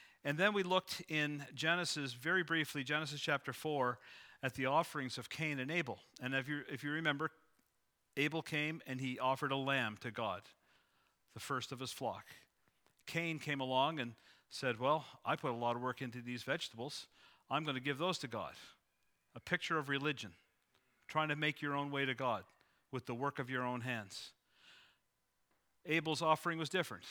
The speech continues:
It was a, a creature that God had created. Had nothing to do with Abel, but it was a sacrifice because he could have taken that lamb and done so many other things. He had probably seen his parents walking around in animal skins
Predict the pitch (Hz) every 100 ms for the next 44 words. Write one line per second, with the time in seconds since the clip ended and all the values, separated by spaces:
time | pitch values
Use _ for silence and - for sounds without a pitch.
0 | - - _ _ _ _ _ _ _ _
1 | 135 127 120 120 117 - 113 - 175 175
2 | - 113 113 131 135 139 131 - 127 113
3 | 98 104 - _ _ - 117 135 143 160
4 | 156 151 143 120 123 113 95 - _ _
5 | _ _ _ _ _ 127 120 117 113 -
6 | 143 143 135 - 104 92 - 117 123 117
7 | - - - - 143 - 156 135 - 147
8 | 147 131 123 - 127 135 123 117 113 120
9 | 113 113 - - 165 147 143 131 127 135
10 | 110 101 - 117 113 135 123 120 - 123
11 | 123 - 143 123 - 120 117 123 120 120
12 | 120 123 127 120 - 123 104 -